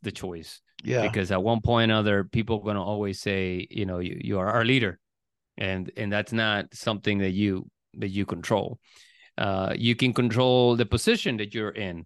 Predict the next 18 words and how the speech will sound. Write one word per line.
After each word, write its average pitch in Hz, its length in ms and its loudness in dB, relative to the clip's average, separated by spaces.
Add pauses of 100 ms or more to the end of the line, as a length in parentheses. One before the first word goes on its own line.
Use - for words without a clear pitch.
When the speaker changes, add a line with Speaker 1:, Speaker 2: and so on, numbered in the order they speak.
Speaker 1:
Well, 147 160 2
maybe. 104 440 2 (960)
But, 104 320 -6 (100)
uh, 90 480 -6 (800)
but 110 100 4
I 117 60 4
just 113 160 2
don't, 117 280 4
don't 113 200 2
believe 104 360 0
that, 92 320 -4
that 95 160 -4
you, 98 460 4 (680)
that 117 120 2
you 107 180 2
can 92 480 2 (180)
choose 98 720 -2
to 92 440 -2